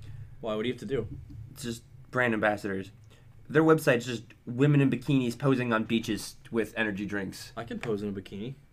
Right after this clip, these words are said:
Speaker 2: Ooh. Bang Energy influencers? Oh, we're not cut out for this.
Speaker 1: No, we definitely are. What if we get more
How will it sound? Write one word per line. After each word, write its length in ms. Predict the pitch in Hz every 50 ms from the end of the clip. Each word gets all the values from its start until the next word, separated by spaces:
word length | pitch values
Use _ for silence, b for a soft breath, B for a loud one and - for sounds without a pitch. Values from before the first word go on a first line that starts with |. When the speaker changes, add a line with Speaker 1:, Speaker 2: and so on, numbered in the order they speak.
| _ - - _ _ - - - _ - _ _ _ _ _ _ - b b b b b b b b b b b _ _ -
Speaker 2:
Ooh. 440 | 120 117 110 107 104 98 98 98 98 95 - _ _ -
Bang 380 | 107 120 131 139 147 151 143 139
Energy 420 | 135 135 139 135 135 135 135 135
influencers? 1000 | - 113 113 113 117 - 139 143 143 151 147 143 165 165 170 175 170 151 - - - - - - _ _ _ _ - _ - - - - - -
Oh, 140 | - 110 107
we're 120 | 110 135 135
not 180 | 127 113 107
cut 120 | - 113 104
out 180 | 98 98 92
for 100 | 98 98 90
this. 320 | 92 92 98 - - - - - - - - _ - -
Speaker 1:
No, 160 | 151 180 165
we 100 | 143 143
definitely 400 | 143 151 185 190 - 123 110 104
are. 180 | 101 98 98 101
What 180 | 104 110 139 202
if 100 | 208 208
we 100 | 247 208
get 160 | 185 208 190
more 440 | 151 139 131 139 139 139 135 131